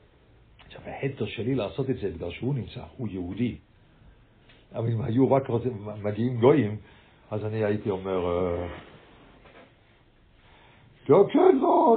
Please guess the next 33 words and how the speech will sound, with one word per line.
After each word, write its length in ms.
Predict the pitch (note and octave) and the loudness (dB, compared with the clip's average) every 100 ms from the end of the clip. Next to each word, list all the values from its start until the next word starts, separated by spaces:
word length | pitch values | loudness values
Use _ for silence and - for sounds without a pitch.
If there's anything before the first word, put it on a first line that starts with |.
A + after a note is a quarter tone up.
| F#3+ | 2
זה, 340 | - C#4 A3 | -2 -2 -4
לא, 320 | D4+ D4 C4 F#3 | 0 2 2 4
להיות 240 | F#3 F#3+ | 4 4
חרדי 520 | - E3+ E3+ E3 G3 | 0 0 0 0 0
זה 100 | F#3 | 0
דבר 240 | D3+ C3+ - | -2 -2 -2
בעצם 340 | B2 B2 - | -2 -2 -4
מאוד 200 | G2+ G2+ | -8 -6
מעצבן, 420 | E2 D2+ - F#2 F2+ D#2 | -8 -10 -10 -8 -8 -10
ואיסטר." 340 | - - C#3+ D3+ - - - - _ _ - | -12 -14 -18 -20 -20 -20 -20 -20 _ _ -18
אז 80 | F#2+ | -14
זה 60 | F#2 | -10
משהו 340 | F#2+ F2+ F#2 | -10 -10 -12
כזה, 340 | E2+ E2 E2 D#2+ | -10 -8 -8 -8
זה 100 | E2 | -10
מעבר, 500 | E2 E2 F#2 G2+ E2+ E2+ | -10 -12 -10 -10 -10 -10
זה, 80 | F#2 G#2 - | -8 -10 -6
כן, 180 | D3+ C#3 | -6 -6
אסור 360 | F#2 - - B2 | -10 -14 -10 -8
בשבת 600 | F2 - D2+ G2 F#2+ D#2+ | -8 -12 -8 -8 -8 -10
להדליק 380 | D#2+ D#2 F2+ - | -14 -12 -12 -10
אור, 460 | F2 E2+ E2 D2+ C#2+ - | -8 -6 -8 -12 -16 -16
או 140 | D#2+ D#2 | -14 -14
להדליק, 300 | D#2 E2 D#2+ D#2 | -14 -16 -18 -16
אה, 720 | D#2 D#2 _ _ _ F2+ E2 | -18 -18 _ _ _ -12 -12
אש, 260 | D#2 - D#2+ | -12 -16 -16
זה 80 | D#2+ D#2+ | -14 -12
לבשל, 520 | E2 E2 D#2+ G2 F#2+ | -10 -12 -10 -8 -8
צריך 140 | D2+ - | -8 -12
בכל 320 | D#2+ - F#2+ | -12 -8 -8
לפני 200 | E2 F2+ | -8 -12
זה, 140 | E2+ E2 | -14 -10
זה 140 | E2+ | -8